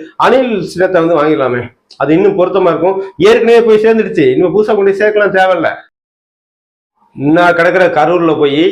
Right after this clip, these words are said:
இறந்து போனவங்க குடும்பத்துக்கு ஆறுதல் சொல்றதுக்கு துப்பு இல்ல. டெல்லியில இருக்க தேர்தல் ஆணையத்துக்கு போய் அதுக்குள்ளேயே வந்து தேர்தலுக்கு ஆறு மாசம் இருக்கும்போதே வந்து எங்களுக்கு என்ன சின்னம் வேணும்னு சொல்லி சின்னத்தை கேட்டு விண்ணப்பிச்சுட்டு வந்திருக்கு நம்ம தாவேக்கா.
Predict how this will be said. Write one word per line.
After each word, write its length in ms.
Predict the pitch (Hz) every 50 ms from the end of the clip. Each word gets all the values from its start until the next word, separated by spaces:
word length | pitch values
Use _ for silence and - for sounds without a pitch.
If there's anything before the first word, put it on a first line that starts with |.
| -
இறந்து 340 | 131 131 143 156 170 180 190 180
போனவங்க 280 | 165 170 165 156 147
குடும்பத்துக்கு 520 | 139 156 160 165 160 156 135 135 143 131 117
ஆறுதல் 440 | 110 123 151 175 180 180 175 156 -
சொல்றதுக்கு 440 | 147 139 139 143 143 165 156 - -
துப்பு 280 | 160 151 - - 165
இல்ல. 160 | 160 139 123 123 135 160 170 165 - - - - _ _ _
டெல்லியில 380 | - 165 180 196 214 233 220 202
இருக்க 200 | 190 175 165 160
தேர்தல் 360 | 156 165 175 190 196 190 185
ஆணையத்துக்கு 380 | 170 160 160 156 160 147 139 -
போய் 220 | - 160 156 147 139 147 170 196 - - - _ -
அதுக்குள்ளேயே 540 | 143 156 160 160 165 180 175 180 185 190 190
வந்து 220 | 170 156 165 190 180
தேர்தலுக்கு 440 | - 160 170 175 180 180 170 170 170
ஆறு 260 | 156 156 165 175 -
மாசம் 240 | - 170 185 - 175
இருக்கும்போதே 400 | 160 147 147 151 151 147 143 160
வந்து 220 | 147 135 143 180 214 208 - - _ _ _
எங்களுக்கு 340 | 147 156 165 175 156 156
என்ன 220 | 156 156 190 208 196
சின்னம் 420 | 202 - 190 202 220 226 214 185
வேணும்னு 320 | 170 175 175 180 170 165 156
சொல்லி 260 | 151 143 175 180 165 165 190 - - -
சின்னத்தை 500 | - - - 190 208 220 226 220 196 170
கேட்டு 320 | - 165 165 165 180 190 185 147 127 110 98 - - _
விண்ணப்பிச்சுட்டு 500 | 147 175 190 208 175 180 160 165 151 160
வந்திருக்கு 480 | 147 156 151 143 143 165 190 180 147 - -
நம்ம 200 | 127 139 156 160
தாவேக்கா. 500 | - 156 143 135 127 165 160 - 139